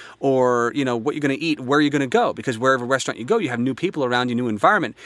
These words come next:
There's decisions constantly, constantly, and forks in our roads, if that makes sense. So let's say, for example, the person who is getting divorced for this particular person, let's say they never developed a healthy self-love, a healthy self-image.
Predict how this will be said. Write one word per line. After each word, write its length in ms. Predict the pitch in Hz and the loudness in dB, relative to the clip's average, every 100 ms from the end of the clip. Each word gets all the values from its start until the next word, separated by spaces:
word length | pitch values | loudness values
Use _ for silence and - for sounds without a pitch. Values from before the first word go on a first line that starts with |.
| - | -12
There's 180 | - 143 | -2 -2
decisions 480 | - 127 214 151 123 | 0 0 0 0 -4
constantly, 480 | - 202 208 147 117 | -2 -2 -2 -2 -4
constantly, 560 | - 190 - 127 107 101 | -2 -2 -2 -6 -8 -4
and 180 | 113 | -4
forks 500 | 104 - 180 170 - - | -2 2 2 2 -4 -4
in 320 | 139 139 135 - | 0 0 -2 -2
our 240 | 120 120 | -2 0
roads, 460 | 104 127 98 87 - | 0 0 0 -4 -12
if 80 | 95 | -6
that 140 | 104 | -6
makes 200 | 101 90 | -6 -8
sense. 300 | - - - _ | -8 -10 -16 _
So 300 | - 143 127 | -6 -2 -2
let's 180 | 127 131 | -2 -4
say, 140 | 143 | -6
for 160 | 127 131 | -6 -6
example, 300 | 120 127 123 | -4 -4 -6
the 80 | 117 | -8
person 340 | - 131 127 | -4 -4 -4
who 100 | 120 | -4
is 100 | 117 | -6
getting 220 | 110 110 | -6 -8
divorced 720 | 98 95 208 107 143 - - - _ | -8 -4 -4 -2 -6 -8 -10 -18 _
for 180 | - 101 - | -12 -12 -8
this 140 | 175 | -8
particular 380 | - - 107 107 | -6 -8 -8 -8
person, 360 | - 101 98 117 | -4 -6 -4 -6
let's 140 | 101 | -6
say 100 | - | -6
they 80 | 107 | -4
never 220 | 107 107 | -4 -6
developed 400 | 101 101 98 - - - - | -6 -4 -4 -6 -16 -20 -14
a 40 | 101 | -6
healthy 300 | 120 113 107 | -6 -6 -6
self-love, 840 | - 120 107 - - 107 85 80 | -4 -4 -4 -8 -8 -6 -6 -6
a 40 | |
healthy 260 | 98 110 104 | -6 -6 -6
self-image. 640 | - 101 123 107 87 - | -6 -6 -4 -4 -6 -10